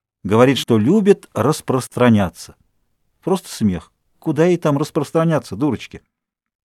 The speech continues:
Я потихоньку пробрался в комнату Д Б и зажёг лампу на письменном столе. Моя Фиби даже не проснулась. Я долго смотрел на неё при свете. Она крепко спала,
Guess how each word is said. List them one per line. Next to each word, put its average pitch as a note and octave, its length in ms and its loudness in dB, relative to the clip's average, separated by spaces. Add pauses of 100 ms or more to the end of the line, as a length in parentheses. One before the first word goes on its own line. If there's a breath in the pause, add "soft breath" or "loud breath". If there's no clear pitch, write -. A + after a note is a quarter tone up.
(1400)
Я C#3+ 220 2
потихоньку B2+ 580 -2
пробрался G#2 500 0
в - 80 -14
комнату F#2 460 -2
Д F2 140 -6
Б D3+ 280 0 (1120)
и A#2+ 100 0
зажёг B2 420 0
лампу C#3 380 2
на F#2+ 120 0
письменном G#2+ 440 -4
столе. D#2 400 -12 (1200)
Моя F3 280 4
Фиби F#3+ 340 0
даже D3 280 0
не C#3 100 2
проснулась. G2 640 -4 (720)
Я C3+ 240 0
долго F3+ 520 -2
смотрел D3+ 480 -2
на C#3 120 0
неё B2+ 280 0
при A2+ 160 -6
свете. G2+ 540 -6 (840)
Она C#3+ 260 2
крепко D3 420 0
спала, C#3+ 560 0